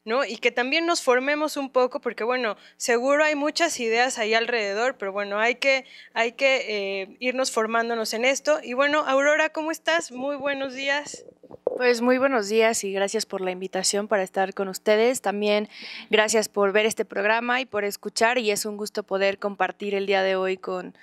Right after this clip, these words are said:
Speaker 2: con ustedes sobre este tema, que creo que es importante que, que hablemos de él y que, y que sepamos de qué van todas estas exigencias, toda esta movilización, y, y,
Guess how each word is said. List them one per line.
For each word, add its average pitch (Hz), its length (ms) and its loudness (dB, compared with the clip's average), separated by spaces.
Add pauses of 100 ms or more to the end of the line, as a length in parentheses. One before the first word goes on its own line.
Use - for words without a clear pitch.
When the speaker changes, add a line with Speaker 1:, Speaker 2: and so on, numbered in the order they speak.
(260)
Speaker 2:
con 190 320 -4
ustedes 196 540 2
sobre 190 320 0
este 196 200 -4
tema, 208 400 0
que 190 160 -6
creo 196 280 2
que 202 180 0
es 196 120 -4
importante 196 640 -2
que, 196 240 -4 (360)
que - 80 4
hablemos 254 720 2 (280)
de 214 420 4
él 302 140 -4
y 226 160 -4
que, 196 600 0
y 220 80 -8
que 226 120 -6
sepamos 277 400 -2
de 240 120 0
qué 240 140 2
van 233 260 0
todas 226 240 0
estas 233 420 -2
exigencias, 220 720 -2
toda 220 140 2
esta 220 220 -2
movilización, 208 880 -2 (400)
y, 202 680 2
y, 214 200 -2